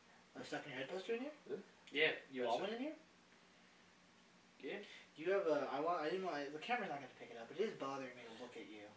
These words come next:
Speaker 2: It's someone right there, right?
Speaker 1: <laughs>
Speaker 2: Okay.
Speaker 3: What?
Speaker 2: Cool.
Speaker 1: Were you trying to ignore it?
Speaker 2: No, I thought I took it out, but it was still there. I'm like,
Speaker 1: Yeah.
Speaker 2: it's pissing me off.
Speaker 1: It was pissing me off too, just to look at your face. So, just to make it a little easier for me, thank you for getting rid of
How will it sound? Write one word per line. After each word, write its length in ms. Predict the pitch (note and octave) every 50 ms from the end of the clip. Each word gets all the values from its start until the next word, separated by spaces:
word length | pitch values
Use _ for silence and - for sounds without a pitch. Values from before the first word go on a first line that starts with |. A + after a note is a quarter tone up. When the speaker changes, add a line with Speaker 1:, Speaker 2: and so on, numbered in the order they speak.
| - - -
Speaker 2:
It's 420 | C3+ C3+ - - - - - -
someone 260 | - F#3+ G3+ F#3+ F3 E3+
right 180 | E3+ E3 -
there, 180 | G3+ G3 D#3+ C#3+
right? 200 | C#3+ D#3 F3+ G3 F#3+ F#3 -
Speaker 1:
<laughs> 320 | B3 C4+ C4 C#4+ C4 A#3+ - - - -
Speaker 2:
Okay. 420 | F#3 F#3+ F3+ - D3+ C3+ C3 B2+ B2+ - - - -
Speaker 3:
What? 320 | - C3 B2 - - - - -
Speaker 2:
Cool. 360 | - F#3 E3+ D3 A#2+ - - C#3
Speaker 1:
Were 80 | D#3
you 80 | - -
trying 180 | F#3 F#3 F3+ F3
to 80 | D#3+
ignore 300 | D3 C3+ C#3 C#3 D3 D#3
it? 160 | E3 - - - - - - - - - - D#3+
Speaker 2:
No, 260 | F#3 G3+ G3 - - - E3
I 60 | E3
thought 320 | E3 - - G#3+ A3+ A3
I 100 | G3+ F3
took 220 | - - F#3 E3 D#3+
it 80 | E3+ F3
out, 220 | F3 E3+ D3+ -
but 120 | D3 C#3+
it 80 | C#3+ C#3
was 100 | C3 -
still 280 | - - - F#3+ E3 -
there. 200 | - E3+ D#3+ D#3
I'm 60 | D3
like, 220 | C#3+ C#3+ - - - - - - E3+
Speaker 1:
Yeah. 260 | D#3+ D#3+ D#3+ D3+ D3 C#3+
Speaker 2:
it's 80 | D3 D3 D3 -
pissing 280 | E3 - - C3+ C3+ B2+
me 100 | C3 C#3+
off. 120 | C#3+ C3+
Speaker 1:
It 60 | -
was 100 | F#3+ F#3+
pissing 220 | G#3 A3 G3 F#3+ F#3+
me 120 | F#3 F#3
off 220 | F#3 F3 F3 - -
too, 160 | G3 F#3+ C#3
just 140 | B2 - -
to 60 | C#3
look 120 | C3+ C3
at 80 | - -
your 100 | C3+ B2
face. 360 | - D#3 C#3+ - - - - - - - - - - - -
So, 200 | - - - C3 B2 A#2+ A#2+ A#2 A#2 A#2 A#2+ - - - - - - - - - -
just 140 | - - -
to 40 | D3
make 140 | C3+ B2+ -
it 40 | C3
a 40 |
little 140 | B2+ B2 B2 C3+ C#3 C#3+
easier 280 | C#3 C#3 D#3+ E3 E3+ -
for 120 | - F3+ F#3
me, 160 | F#3+ G3 F#3+ -
thank 180 | C3+ C3 B2 C3
you 80 | B2
for 80 | B2 A#2
getting 160 | A2 G#2+ G#2+ G#2
rid 140 | -
of 20 | -